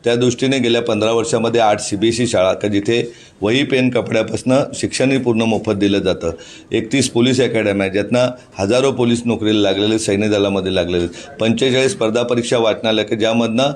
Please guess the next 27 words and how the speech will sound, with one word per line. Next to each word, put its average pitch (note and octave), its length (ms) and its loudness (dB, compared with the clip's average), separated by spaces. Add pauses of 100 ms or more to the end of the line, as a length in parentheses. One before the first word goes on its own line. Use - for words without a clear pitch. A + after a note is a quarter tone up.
(240)
आठ B2 240 2
हजारहून A#2 420 2
जास्त G#2+ 260 -2
विद्यार्थी A2 720 0 (260)
शासनाच्या A2+ 480 -2
विविध A2 220 2
पदावर, A2 460 0
अगदी G2+ 300 0 (480)
क्लर्कपासून B2+ 680 0
तर C3+ 40 0
यूपीएससीपर्यंत, A#2 800 0
ज्याला A2+ 340 2
आईवडील A2 380 2
नसलेले G#2+ 340 -2
स्वप्नील A2 320 -2
मानेसारखा G#2 480 0
मुलगा G2+ 260 -2
यूपीएससीपर्यंत G#2 800 0
गेलेला F#2 400 0
आहे. D#2 100 -2 (400)
दरवर्षी A2 380 2
चार G#2 220 0
पाच A2+ 180 -2
पोरं, G#2+ 240 0
अ, G2+ 440 0
इंटरव्ह्यूपर्यंत G#2+ 760 0
जात F#2 100 2